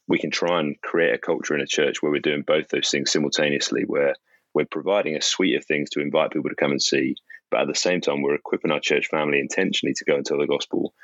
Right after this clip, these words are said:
those two things feed one another. Um, and so what I'm trying to say to staff teams or, you know, or my, my eldership team where I am now is that at the start of a year, say, as we kind of plan our year,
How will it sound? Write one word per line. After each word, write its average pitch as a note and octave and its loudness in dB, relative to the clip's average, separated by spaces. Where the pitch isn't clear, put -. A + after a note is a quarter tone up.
those E2+ 0
two D2 -2
things C#2+ -2
feed D#2 0
one C#2 0
another. C#2+ 0
Um, C#2 0
and - 0
so D#2+ 0
what D2+ 2
I'm F2 -4
trying C#2+ 0
to C#2 -2
say D2+ 0
to C#2 0
staff D2+ 4
teams C#2 0
or, C#2 0
you - 0
know, C#2 2
or C#2+ 0
my, D2 0
my C#2+ 0
eldership C#2+ 0
team C#2+ 0
where D2 0
I C#2+ 0
am C#2+ -2
now D2 0
is C#2 0
that - 2
at - -2
the - -8
start F#2 0
of D2 -4
a D2 0
year, D2+ 2
say, C#2+ 0
as C2+ -2
we C#2+ -2
kind D#2 0
of - -10
plan D#2 0
our C#2 0
year, C#2 0